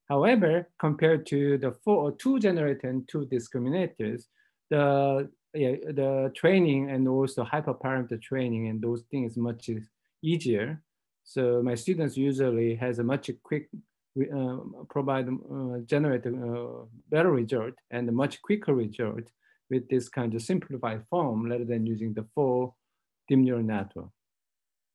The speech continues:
Yeah. Does it answer your question?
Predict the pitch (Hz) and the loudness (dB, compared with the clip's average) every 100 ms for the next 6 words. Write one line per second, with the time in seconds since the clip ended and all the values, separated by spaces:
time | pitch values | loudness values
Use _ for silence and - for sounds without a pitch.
0 | _ _ _ _ _ _ _ _ _ 107 | _ _ _ _ _ _ _ _ _ -6
1 | - _ _ _ _ _ _ _ _ _ | -6 _ _ _ _ _ _ _ _ _
2 | 127 139 147 147 156 147 - 156 180 214 | 0 2 2 2 2 0 0 -2 0 0
3 | 214 | -2